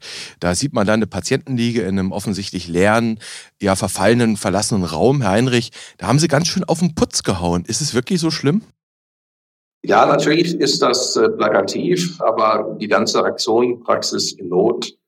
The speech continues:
Speaker 2: hat mit den jetzigen Honorarverhandlungen nicht so viel zu tun, sondern es geht um sehr grundsätzliche Themen. Es geht um die allgemeine Lage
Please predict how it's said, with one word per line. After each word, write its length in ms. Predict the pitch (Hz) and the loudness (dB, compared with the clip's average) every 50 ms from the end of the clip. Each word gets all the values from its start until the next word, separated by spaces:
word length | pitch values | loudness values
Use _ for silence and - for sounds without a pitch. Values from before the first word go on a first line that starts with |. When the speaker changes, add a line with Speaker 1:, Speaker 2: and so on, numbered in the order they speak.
| _ _ _ _ _ _ _ _ - | _ _ _ _ _ _ _ _ -2
Speaker 2:
hat 360 | 113 - - - - - _ _ _ | -2 -2 -2 -2 -6 -8 _ _ _
mit 240 | - 107 104 101 - | -10 -6 -6 -4 -2
den 160 | 107 95 92 | -2 -2 0
jetzigen 340 | 95 98 - - - 101 98 | 0 -2 -2 -2 -4 -4 -2
Honorarverhandlungen 1300 | 95 92 92 87 80 - 98 - - 196 - 101 98 - - 95 95 95 92 92 95 92 92 90 87 - _ _ _ | 0 0 2 2 2 2 0 2 2 0 2 2 0 2 2 2 2 2 2 2 2 0 0 -4 -8 -14 _ _ _
nicht 460 | - 98 95 95 104 117 113 110 113 110 | -8 -6 -2 0 0 0 0 -2 -2 -2
so 180 | - 117 - | 0 0 0
viel 180 | - 117 110 107 | 0 0 0 0
zu 160 | - - 104 | 0 -2 -2
tun, 340 | - - 113 139 156 170 165 | -2 0 0 2 2 2 2
sondern 240 | - - 110 113 110 | 2 2 2 2 2
es 200 | 104 - - - | 2 0 0 2
geht 200 | 113 113 113 113 | 0 0 2 2
um 240 | 113 107 104 101 | 0 0 0 -2
sehr 180 | - - 104 98 | -2 0 0 0
grundsätzliche 800 | - - 101 131 156 - 151 135 - - - - - 131 117 - | 2 4 4 4 4 2 2 0 0 -2 -4 -2 -2 -2 -2 -2
Themen. 520 | - 123 120 120 120 123 120 120 120 - _ _ _ _ _ _ _ _ _ _ _ - | 0 2 4 4 4 4 2 -4 -8 -10 _ _ _ _ _ _ _ _ _ _ _ -20
Es 80 | - - | -14 -8
geht 160 | 110 98 95 | -4 0 2
um 100 | 98 107 | 2 2
die 120 | 107 - | 2 0
allgemeine 1000 | - - 98 117 123 131 113 110 110 101 98 98 104 98 92 85 - - - - _ _ _ _ - | 0 0 0 2 4 4 4 2 2 2 2 0 0 0 0 0 -2 -6 -10 -20 _ _ _ _ -4
Lage 580 | 107 92 82 - - 113 123 127 131 127 120 | -2 0 0 0 0 0 0 2 2 0 0